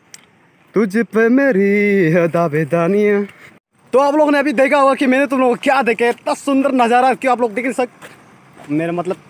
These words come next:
रेल में देखेंगे तो आप लोग आर पार जाएगा, जैसे कि वाओ!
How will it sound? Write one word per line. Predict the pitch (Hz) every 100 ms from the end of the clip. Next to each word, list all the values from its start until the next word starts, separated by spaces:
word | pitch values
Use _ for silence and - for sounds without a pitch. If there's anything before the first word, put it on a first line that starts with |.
| - 147
रेल | 220
में | 269
देखेंगे | 262 247 247
तो | 247
आप |
लोग | 240 226 170
आर | 190 208 - -
पार | 208 220
जाएगा, | 233 240 240 131
जैसे | 160 170
कि | 196 190 -
वाओ! | 143 202 254 277 277 262